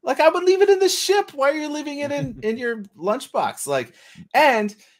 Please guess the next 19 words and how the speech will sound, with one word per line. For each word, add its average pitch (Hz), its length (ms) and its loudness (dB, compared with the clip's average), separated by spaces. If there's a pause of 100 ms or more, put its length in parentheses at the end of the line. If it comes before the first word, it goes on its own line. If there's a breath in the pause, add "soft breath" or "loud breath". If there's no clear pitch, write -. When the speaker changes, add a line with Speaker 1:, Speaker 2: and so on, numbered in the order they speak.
(100)
Speaker 1:
he 180 180 -2
Speaker 2:
Left 208 200 4
Speaker 1:
doesn't 233 160 -2
Speaker 2:
it - 40 4
in 226 60 4
his 220 80 6
Speaker 1:
have 156 80 0
Speaker 2:
bedroom. 156 480 2 (360)
Speaker 1:
the, 180 200 0
Speaker 2:
It 175 100 -12
Speaker 1:
the, 170 200 4
Speaker 2:
was 135 120 -4
in 160 80 0
his 156 100 2
Speaker 1:
the, 151 60 -6
Speaker 2:
bedroom. 151 460 -2 (240)
Speaker 1:
his 175 220 0
rocket 196 400 -2
boots, 247 400 -14